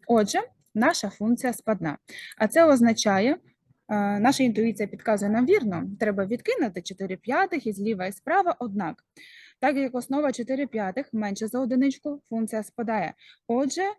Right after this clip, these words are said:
буде навпаки, ікс більше, чим ігрек. Ну. Ікс буде більше, чим ігрек. Так.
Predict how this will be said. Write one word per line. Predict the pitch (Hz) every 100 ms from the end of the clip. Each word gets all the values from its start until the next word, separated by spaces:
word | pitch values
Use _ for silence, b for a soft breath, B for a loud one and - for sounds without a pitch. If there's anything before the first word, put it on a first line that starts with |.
| -
буде | 208 247 240
навпаки, | 208 - 226 - 214 165 175 _
ікс | 233 262 - - _ _ _ _ _ _ _ _ _ -
більше, | 196 269 - 220
чим | 190 175
ігрек. | 175 170 - _ _ _ _ _ _ _ _ _ _ _ _ _ _ _ _ _ _ _ _ _ _ _ _ _ _ _ -
Ну. | 185 165 202 - _ _ _ _ _ _ _ _ _ _ _ _ _ _ _ _ _ _ _ _ _ _ _ _ _ _ _
Ікс | 247 -
буде | 220 202
більше, | 185 214 220
чим | 208 190
ігрек. | 175 190 - _ _ B B B _
Так. | 208 170 -